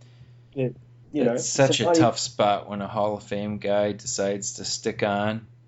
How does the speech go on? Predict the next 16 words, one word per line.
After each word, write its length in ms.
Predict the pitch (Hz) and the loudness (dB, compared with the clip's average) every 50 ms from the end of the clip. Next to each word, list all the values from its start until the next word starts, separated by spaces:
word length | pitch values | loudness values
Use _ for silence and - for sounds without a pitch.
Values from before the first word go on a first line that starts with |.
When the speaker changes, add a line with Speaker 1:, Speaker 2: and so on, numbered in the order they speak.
| _ - - - - - - _ - _ _ - | _ -20 -20 -20 -20 -20 -20 _ -20 _ _ -8
Speaker 1:
Yeah. 240 | - 165 214 214 214 - | -2 0 0 0 0 -2
Speaker 2:
when 200 | 107 110 107 107 | -2 -2 0 0
he's 280 | 107 110 104 98 101 | -2 -2 -4 -4 -2
not 340 | 107 104 101 98 95 - - - | -2 -2 -2 -2 -4 -6 -8 -6
putting 360 | - 101 - - 101 98 98 | -6 -4 -4 -6 -8 -8 -6
the 120 | 92 90 | -6 -8
numbers 500 | 87 92 92 92 92 90 95 98 98 98 | -8 -8 -8 -8 -8 -6 -6 -8 -6 -6
up. 240 | 101 98 98 95 - - - _ _ - - - - - - - - - - - | -4 -4 -4 -6 -8 -14 -20 _ _ -20 -20 -20 -20 -20 -20 -20 -20 -20 -14 -4
And 120 | 104 101 | 2 4
Speaker 1:
I 80 | - 104 | 4 6
don't 80 | 101 - - | 6 6 6
Speaker 2:
everybody's 320 | 127 117 107 107 104 101 | 6 6 6 4 0 -2
kinda 380 | - - - 113 107 104 101 101 | -4 -4 -2 -2 -2 -2 -4 -6
gotta 360 | 98 101 98 90 87 95 92 92 - - | -6 -6 -8 -8 -10 -14 -16 -16 -18 -16
be 140 | 95 95 | -14 -12
like, 500 | 95 90 90 90 90 90 90 - - - | -12 -10 -10 -12 -12 -14 -16 -18 -20 -20